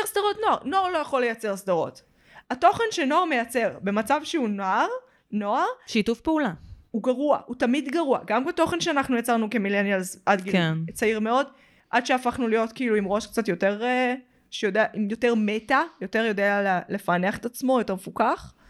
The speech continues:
Speaker 1: לעשות את הזום אאוט הזה.
Speaker 2: מהמם.
Speaker 1: אבל, אז יש לנו בעיה. אז מה את אומרת? שכל
Speaker 2: שיתוף פעולה.
Speaker 1: שיתוף פעולה?
Speaker 2: כן.
Speaker 1: שיתייעצו פשוט מלא?
Speaker 2: כן. כאילו להיות בשיחות, להכיר באמת,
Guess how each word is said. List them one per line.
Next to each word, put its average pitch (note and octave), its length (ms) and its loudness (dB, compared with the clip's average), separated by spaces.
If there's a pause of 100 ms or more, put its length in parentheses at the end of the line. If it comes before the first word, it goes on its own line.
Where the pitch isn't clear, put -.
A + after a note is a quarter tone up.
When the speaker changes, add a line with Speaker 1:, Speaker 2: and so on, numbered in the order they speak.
(340)
Speaker 1:
לעשות F#3+ 320 0
את - 60 -2
הזום F#3 280 0
אאוט F3+ 240 2
הזה. C4+ 180 -2
Speaker 2:
מהמם. F#3+ 360 2 (680)
Speaker 1:
אבל, A3+ 220 4 (680)
אז G#3+ 160 -2
יש G3+ 200 0
לנו G#3+ 140 -2
בעיה. C#4 280 2
אז G#3 120 -6
מה B3 100 2
את C#4 100 -2
אומרת? G3+ 300 0
שכל G#3 320 2 (360)
Speaker 2:
שיתוף A#3 480 0
פעולה. B3+ 340 0 (480)
Speaker 1:
שיתוף C4 280 0
פעולה? A3+ 420 0 (520)
Speaker 2:
כן. F#3 340 0
Speaker 1:
שיתייעצו - 580 -2
פשוט B3 260 -2
מלא? C4+ 260 2 (380)
Speaker 2:
כן. G#3 320 2 (720)
כאילו C#4 260 0
להיות G#3 520 0
בשיחות, G#3 840 -2
להכיר F#3 380 0
באמת, F#3 800 0